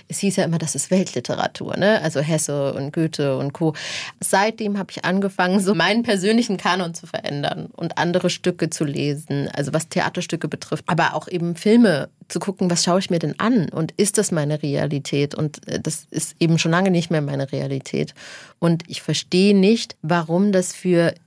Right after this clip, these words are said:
so viele Redaktionen, vor allem öffentlich-rechtliche Redaktionen, aber auch grundsätzlich nicht klar ist, dass sie quasi alle Menschen mitdenken bei der Besetzung.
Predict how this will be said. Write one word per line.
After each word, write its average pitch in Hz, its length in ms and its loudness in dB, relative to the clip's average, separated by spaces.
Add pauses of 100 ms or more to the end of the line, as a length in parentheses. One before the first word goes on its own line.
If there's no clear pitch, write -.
(260)
so 196 380 2
viele 185 680 2 (380)
Redaktionen, 175 1120 2 (200)
vor - 200 -4
allem 220 160 0
öffentlich-rechtliche 151 1160 -6
Redaktionen, 143 600 -2
aber 160 400 2
auch 170 220 -6 (100)
grundsätzlich 180 720 0 (540)
nicht 180 260 0
klar 208 460 2
ist, 147 220 -6
dass 165 140 2
sie 147 120 -4
quasi - 340 -2 (100)
alle 247 280 0
Menschen 190 760 2
mitdenken 147 800 -2 (120)
bei 175 100 2
der 160 80 0
Besetzung. - 560 -8